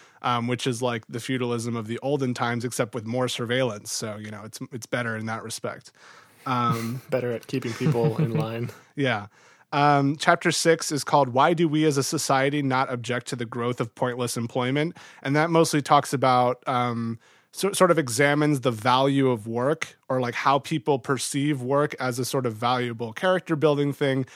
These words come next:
Speaker 1: and then also the social value of the work itself and how that tends to be inversely proportional to what the job actually pays.
Speaker 2: Mm.
Speaker 1: Um, and then chapter seven is what are the political effects of bullshit jobs, and is there anything that can be done about the situation? Um, and then that one is, like,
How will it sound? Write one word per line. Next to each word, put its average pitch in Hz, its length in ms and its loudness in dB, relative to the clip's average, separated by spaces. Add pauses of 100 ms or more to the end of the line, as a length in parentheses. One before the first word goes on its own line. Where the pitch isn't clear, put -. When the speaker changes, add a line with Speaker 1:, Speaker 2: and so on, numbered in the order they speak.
(160)
Speaker 1:
and 147 160 -2
then 147 160 2
also 143 320 2
the 135 140 0
social 139 340 0
value 135 300 2
of 120 100 -2
the 123 80 0
work 127 220 0
itself 131 480 -2
and 131 100 -6
how 123 160 0
that 123 180 -2
tends 123 280 -4
to 127 100 -4
be 123 180 -4
inversely 123 460 -4
proportional 117 640 -4
to - 100 -8
what 113 220 -8
the 123 60 -6
job 113 280 -8
actually 107 360 -12
pays. 139 440 -2
Speaker 2:
Mm. 117 280 -8 (400)
Speaker 1:
Um, 131 320 2
and 139 100 0
then 139 100 2
chapter 143 300 2
seven 139 460 2
is 127 260 -2
what 135 140 4
are 143 80 4
the 135 120 0
political 156 480 4
effects 123 320 0
of 113 120 -2
bullshit 120 360 0
jobs, 117 360 -4
and 135 120 -6
is 123 120 -2
there 123 120 0
anything 127 300 -2
that 120 140 -4
can 117 100 -4
be 117 100 -4
done 123 200 -4
about 120 240 -4
the 123 80 -8
situation? 127 720 -6 (540)
Um, 123 420 0
and 127 180 -2
then 127 540 0
that 151 300 4
one 147 160 4
is, 135 180 0
like, 123 180 -2